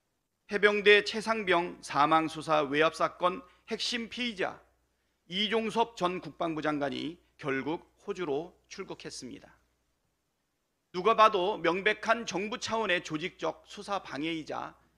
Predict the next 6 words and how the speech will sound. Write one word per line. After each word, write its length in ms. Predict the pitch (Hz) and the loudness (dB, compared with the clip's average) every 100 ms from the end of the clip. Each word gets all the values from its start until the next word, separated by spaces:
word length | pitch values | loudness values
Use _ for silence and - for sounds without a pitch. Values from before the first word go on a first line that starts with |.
| _ _ | _ _
핵심 420 | 220 - 247 240 | -10 -8 -8 -8
피의자 640 | - 233 220 147 131 151 - | -12 -12 -8 -6 -6 -8 -10
빼돌리기입니다. 880 | 185 180 170 170 202 147 120 - _ _ _ _ _ _ _ _ _ _ _ _ _ | -6 -6 -6 -10 -10 -10 -12 -16 _ _ _ _ _ _ _ _ _ _ _ _ _
공수처가 680 | - 202 220 - 247 233 220 | -8 -6 -4 -2 0 4 4
출국 440 | - 254 254 240 | 2 -6 -6 -6
금지했는데도 1000 | - 208 185 190 196 180 170 151 131 160 | -4 -4 -4 -6 -4 -4 -2 -2 -4 -6